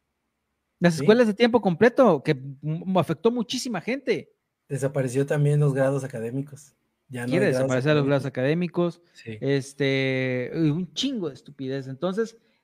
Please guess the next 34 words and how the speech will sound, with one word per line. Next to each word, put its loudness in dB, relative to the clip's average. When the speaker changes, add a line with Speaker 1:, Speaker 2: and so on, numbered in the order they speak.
Speaker 1:
eh, -2
pues, -8
a -6
ver -2
qué -2
tal 2
le 4
parece, 0
porque -2
al 0
parecer 4
esta -2
persona 2
que 2
va 4
a 4
entrar 2
en 0
la 2
cep 0
es 2
como 0
las 0
que -8
le -6
gustan 4
al 0
presidente. -2
Speaker 2:
Sí. -4
Speaker 1:
Totalmente, 4
este, -2
manipulable, 6
totalmente 0
lamehuevos 4